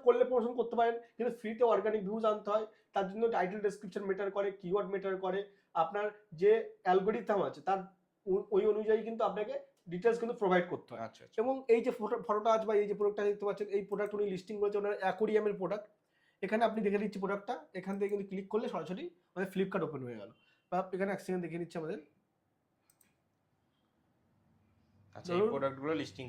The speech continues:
Speaker 2: করা রয়েছে।
Speaker 1: হ্যাঁ, এই প্রোডাক্টগুলো লিস্টিং করা আছে। একটা প্রোডাক্ট আপনাকে দেখাচ্ছি, সরাসরি Flipkart-এ কিন্তু আপনাকে এ করে, এই যে এই প্রোডাক্টটা কিন্তু লিস্টিং উনি করেছেন।
Speaker 2: আচ্ছা।
Speaker 1: এটা কিন্তু আমরা ওনাকে সাহায্য করেছি, কি প্রসেস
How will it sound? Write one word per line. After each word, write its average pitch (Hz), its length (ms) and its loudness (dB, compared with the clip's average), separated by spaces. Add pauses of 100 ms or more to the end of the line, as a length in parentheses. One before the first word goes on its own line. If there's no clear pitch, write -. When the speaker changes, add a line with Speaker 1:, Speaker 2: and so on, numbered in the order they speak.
Speaker 2:
করা 113 220 -2
রয়েছে। 104 240 -10 (100)
Speaker 1:
হ্যাঁ, 156 180 6 (120)
এই 190 120 0
প্রোডাক্টগুলো 208 400 0
লিস্টিং 196 280 -4
করা 226 160 10
আছে। 226 180 2
একটা 202 140 -4
প্রোডাক্ট 214 220 2
আপনাকে 208 240 2
দেখাচ্ছি, 190 340 -4 (180)
সরাসরি 185 340 -4
Flipkart-এ 196 440 0
কিন্তু 208 220 -2
আপনাকে 196 260 -2 (640)
এ - 80 4
করে, 196 180 2
এই 202 120 4
যে 131 60 -2 (400)
এই 190 120 0
প্রোডাক্টটা 214 300 0
কিন্তু 262 180 0
লিস্টিং 220 280 -4
উনি 240 160 -2
করেছেন। 196 300 0 (300)
Speaker 2:
আচ্ছা। - 220 -12
Speaker 1:
এটা 208 140 2
কিন্তু 240 160 4
আমরা 226 180 4
ওনাকে 233 240 2
সাহায্য 196 220 4 (120)
করেছি, 233 280 2
কি 208 120 -6
প্রসেস 196 220 -2